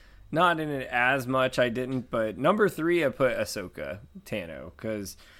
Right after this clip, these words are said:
just because she was able to catch up to Thrawn, I know she got stopped, uh, when Morgan Elsbeth hit the button and,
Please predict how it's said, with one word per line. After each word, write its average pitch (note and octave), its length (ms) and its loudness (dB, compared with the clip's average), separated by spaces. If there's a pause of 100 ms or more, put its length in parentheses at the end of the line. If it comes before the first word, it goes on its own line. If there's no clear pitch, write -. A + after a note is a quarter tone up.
(180)
just G#3 260 4
because F3 320 4
she D#3+ 100 2
was C#3+ 160 4
able C#3+ 220 2
to B2 80 -2
catch C3+ 300 4
up B2+ 100 -4
to A#2 80 -6
Thrawn, A#2 500 0
I A2 100 0
know A2+ 160 -2
she A2+ 160 -6
got G#2+ 260 -2
stopped, - 760 0 (480)
uh, G#2 480 2
when G#2+ 480 -4 (100)
Morgan A2+ 460 -4
Elsbeth A2 640 -4
hit A2 240 -8
the G2+ 80 -8
button A2 500 -2
and, F2+ 220 -10